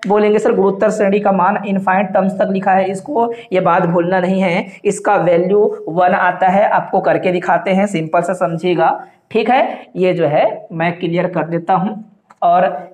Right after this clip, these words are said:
इधर मैं लिखने वाला हूँ इस पूरे बात को, ठीक है। ओके, देखिए स्टूडेंट्स,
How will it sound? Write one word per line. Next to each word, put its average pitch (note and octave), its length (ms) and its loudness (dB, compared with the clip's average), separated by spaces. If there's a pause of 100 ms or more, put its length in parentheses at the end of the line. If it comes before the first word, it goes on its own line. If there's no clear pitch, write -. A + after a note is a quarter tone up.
इधर A#3+ 220 4
मैं G#3+ 160 2
लिखने G3 280 2
वाला E3+ 220 2
हूँ G#3 160 0
इस G3 140 -2
पूरे E3+ 260 0
बात C#3+ 320 -2
को, A#2+ 160 -8 (120)
ठीक B3+ 140 -2
है। D#4 340 -2 (120)
ओके, E3 280 -2 (400)
देखिए A#3+ 340 0
स्टूडेंट्स, - 420 -4